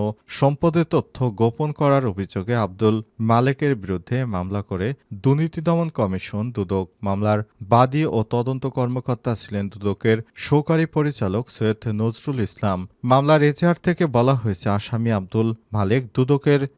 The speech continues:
দাখিল করা সম্পদ বিবরণীতে তিরানব্বই লক্ষ তেপ্পান্ন হাজার ছয়শো আটচল্লিশ টাকা মূল্যের স্থাবর ও অস্থাবর সম্পদ অর্জনের তথ্য গোপন করেন। তিনি তার জ্ঞাত আয়ের উৎস বহির্ভূত এক কোটি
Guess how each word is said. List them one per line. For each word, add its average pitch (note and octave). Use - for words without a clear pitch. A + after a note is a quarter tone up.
দাখিল C3
করা E3+
সম্পদ G#2+
বিবরণীতে A#2
তিরানব্বই B2
লক্ষ G2+
তেপ্পান্ন D3+
হাজার C#3+
ছয়শো G#2+
আটচল্লিশ C3
টাকা B2
মূল্যের F#2+
স্থাবর D#3
ও -
অস্থাবর C#3+
সম্পদ G#2
অর্জনের G#2
তথ্য F#2
গোপন C3+
করেন। F#2+
তিনি A2+
তার A2+
জ্ঞাত C#3
আয়ের A#2+
উৎস -
বহির্ভূত B2
এক G#2+
কোটি A#2+